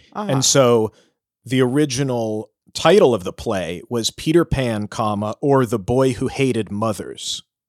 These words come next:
Speaker 1: Huh.
Speaker 2: Frommen, the producer, <laughs> suggested he change that.
Speaker 1: <laughs> Yeah.
Speaker 2: Uh, 'cause mothers are bringing their kids to see this.
Speaker 1: Right.
Speaker 2: <laughs> Right.
Speaker 1: <laughs> Yeah. <laughs>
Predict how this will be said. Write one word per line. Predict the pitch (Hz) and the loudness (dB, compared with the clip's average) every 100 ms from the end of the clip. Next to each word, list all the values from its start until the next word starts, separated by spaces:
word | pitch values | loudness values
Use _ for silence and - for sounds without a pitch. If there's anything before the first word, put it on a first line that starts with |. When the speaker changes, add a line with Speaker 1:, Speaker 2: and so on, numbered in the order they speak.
| _ - | _ -4
Speaker 1:
Huh. | 247 320 - _ _ _ _ - | -4 -4 -10 _ _ _ _ -8
Speaker 2:
Frommen, | - 143 143 120 107 | 4 4 6 2 -2
the | 117 | -4
producer, | - 135 131 - 107 | 0 0 2 0 -4
<laughs> | - | -4
suggested | 110 120 - 156 151 | -2 0 2 2 0
he | |
change | 123 156 151 151 117 | 0 2 4 2 0
that. | 98 87 160 | -2 -2 -2
Speaker 1:
<laughs> | 170 | 2
Yeah. | 165 123 135 - _ - | 2 2 -4 -8 _ -2
Speaker 2:
Uh, | 120 110 107 | 2 2 2
'cause | 143 120 | -2 2
mothers | 151 143 127 | 4 4 2
are | 123 | 0
bringing | 135 123 | 0 0
their | 113 | -4
kids | 117 139 117 101 | -4 -4 -4 -8
to | - | 0
see | 180 151 | 2 2
this. | 135 123 | 0 2
Speaker 1:
Right. | 139 - | 2 2
Speaker 2:
<laughs> | 208 - | 2 6
Right. | 370 - | 6 8
Speaker 1:
<laughs> | |
Yeah. | 247 175 - - 302 269 - - | 6 6 2 -8 -6 -6 -4 2
<laughs> | 247 | 2